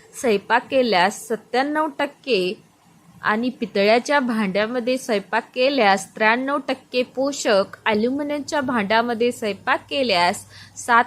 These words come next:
ते तेरा टक्के पोषक असते. स्वयंपाक झाल्यावर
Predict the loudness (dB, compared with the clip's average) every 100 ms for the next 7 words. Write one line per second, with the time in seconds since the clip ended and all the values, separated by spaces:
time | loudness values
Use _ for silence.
0 | 0 -6 -6 0 0 2 0 0 -12 -10
1 | -10 -6 -6 -4 -4 -4 -6 _ -16 -14
2 | -12 -10 -10 -16 _ _ _ _ _ _
3 | -4 0 0 2 2 2 -2 0 2 4
4 | 4 4 2